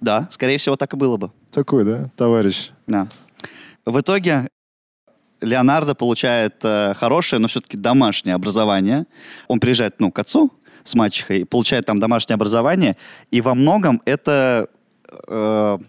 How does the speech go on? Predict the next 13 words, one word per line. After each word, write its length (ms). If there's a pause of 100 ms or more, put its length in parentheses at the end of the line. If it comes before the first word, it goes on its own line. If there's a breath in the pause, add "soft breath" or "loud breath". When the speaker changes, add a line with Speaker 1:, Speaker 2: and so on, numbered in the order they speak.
(100)
Speaker 1:
определяет, 580
наверное, 380
его 200
дальнейшие 480
взгляды. 500 (560 loud breath)
Потому 340
что 500 (360)
так 160
как 180
он 100
не 80
получил, 760
э, 280